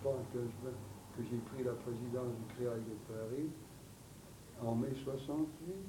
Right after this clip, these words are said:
parce que, euh, j'étais au nombre de ceux qui disaient : « Il faut quand même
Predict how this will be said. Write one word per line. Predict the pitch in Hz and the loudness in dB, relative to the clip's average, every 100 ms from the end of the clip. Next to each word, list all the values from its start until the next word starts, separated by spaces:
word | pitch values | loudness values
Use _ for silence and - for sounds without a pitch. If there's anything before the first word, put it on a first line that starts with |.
| - | -4
parce | - - 123 | -4 -6 -6
que, | 117 - - - - - - | -4 -4 -10 -12 -14 -12 -6
euh, | 127 120 117 117 120 117 110 110 107 104 104 | -4 -4 -4 -4 -2 -4 -4 -6 -8 -6 -6
j'étais | 110 - 110 | -6 -6 -4
au | 107 113 | -2 -2
nombre | 113 107 104 | -2 -4 -4
de | 101 - | -6 2
ceux | 151 190 | 4 4
qui | - 113 104 | 0 -8 -6
disaient : « | 107 156 147 | -2 0 2
Il | 127 - | 0 -2
faut | 156 160 | -2 -2
quand | 113 113 | -2 0
même | 147 | 2